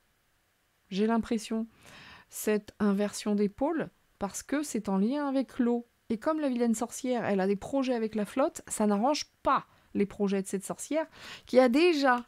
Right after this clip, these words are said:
elle, euh, pour mission, euh, de tout vendre, de tout acheter, de, de tout contracter, hein, de pactiser dans tous les sens. Mais elle, elle est là, hein, et elle tient le rythme, hein, elle tient fort, fort, croyez-moi bien.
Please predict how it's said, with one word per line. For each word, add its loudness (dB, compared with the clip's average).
elle, -2
euh, 0
pour -2
mission, 0
euh, 0
de -2
tout -6
vendre, 0
de -2
tout -6
acheter, -2
de, -4
de -2
tout -6
contracter, -6
hein, -2
de -2
pactiser -6
dans -4
tous -8
les -2
sens. -10
Mais 0
elle, 0
elle 0
est 0
là, -4
hein, -10
et -4
elle -6
tient -8
le -6
rythme, -10
hein, -14
elle -4
tient -8
fort, -8
fort, -10
croyez-moi 0
bien. -6